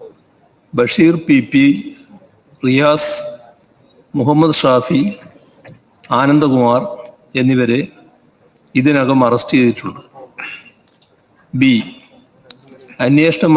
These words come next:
ആരംഭിച്ച മുന്നൂറ്റി എൺപത്താറ് കേസുകളിലെ കണ്ടെത്തലുകൾ പ്രകാരം,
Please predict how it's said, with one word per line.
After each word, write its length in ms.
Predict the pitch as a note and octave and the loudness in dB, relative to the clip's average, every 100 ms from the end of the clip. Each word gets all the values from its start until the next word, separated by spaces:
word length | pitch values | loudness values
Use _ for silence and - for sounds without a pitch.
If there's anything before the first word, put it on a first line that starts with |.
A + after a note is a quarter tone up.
| C#3 | 2
ആരംഭിച്ച 440 | C#3+ D3 D3+ F3 D#3 E3+ - - - - - _ _ _ _ _ _ _ _ - | 2 0 0 0 0 -2 -6 -14 -18 -20 -20 _ _ _ _ _ _ _ _ -6
മുന്നൂറ്റി 460 | C3 C#3+ D#3+ E3 D#3+ C#3 | 0 2 2 2 0 2
എൺപത്താറ് 480 | C#3+ D#3 E3 D#3+ D3+ | 2 2 2 2 2
കേസുകളിലെ 500 | D3 C#3+ D3 C#3+ C#3+ C#3 | 0 2 0 0 0 0
കണ്ടെത്തലുകൾ 480 | B2+ C#3 C#3+ C#3 B2+ | -2 -2 0 0 0
പ്രകാരം, 400 | B2+ A#2 G#2 A#2+ | 0 0 0 -2